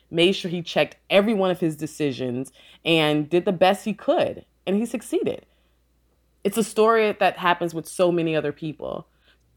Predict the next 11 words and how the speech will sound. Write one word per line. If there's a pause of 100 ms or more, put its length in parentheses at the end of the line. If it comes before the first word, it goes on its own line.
(120)
I'm
very
passionate
about
personal
responsibility,
<laughs>
if
you
can't
tell.